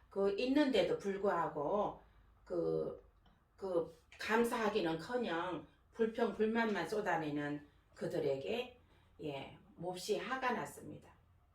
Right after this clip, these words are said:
그래서 이제 하나님께서 미리 말씀해 주셨거든요. 바위,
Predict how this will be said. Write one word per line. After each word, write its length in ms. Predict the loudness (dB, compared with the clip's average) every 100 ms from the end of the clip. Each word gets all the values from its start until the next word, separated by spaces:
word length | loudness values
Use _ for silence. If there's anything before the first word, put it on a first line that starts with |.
| _ _ _ -20 _ _ -20 -20 -20 -20 -20 -20 2
그래서 300 | 6 8 8
이제 260 | 6 4
하나님께서 800 | 4 6 6 8 8 6 6 4
미리 280 | 2 6 6
말씀해 480 | 6 4 2 2 2
주셨거든요. 1040 | 2 -2 -4 -4 -4 -4 -2 -2 -4 -8 -14 -20 -20 -20 -20 -20 -20 _ -10
바위, 960 | 4 8 10 10 8 6 0 -4 -8